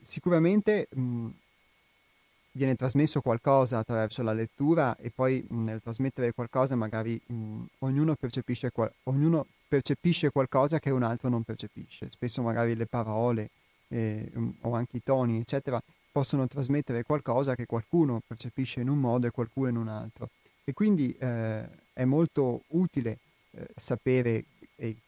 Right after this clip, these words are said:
ringrazio molto Maria Grazia di questo, come poi viene recepito un messaggio dagli ascoltatori, perché magari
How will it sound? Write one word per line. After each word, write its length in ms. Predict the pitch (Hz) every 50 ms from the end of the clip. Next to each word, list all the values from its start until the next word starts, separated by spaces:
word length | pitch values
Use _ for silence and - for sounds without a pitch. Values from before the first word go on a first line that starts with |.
| - _ _ _ _
ringrazio 640 | - 123 120 123 127 117 120 127 131 127 - 135
molto 260 | 127 127 127 - -
Maria 180 | 120 117 110 113
Grazia 300 | 113 120 117 - - 127
di 100 | 135 143
questo, 280 | - 117 120 - - 117
come 220 | - 160 165 156
poi 200 | 123 - 127 127
viene 240 | 123 117 113 110 113
recepito 480 | 113 113 117 - 120 - 180 170 - 131
un 60 | 117
messaggio 400 | 113 117 - - 117 110 107 113
dagli 180 | 110 110 104 110
ascoltatori, 580 | 107 - - 110 - 110 107 - 117 110 104
perché 240 | - - 113 - 131
magari 340 | 123 123 113 123 139 151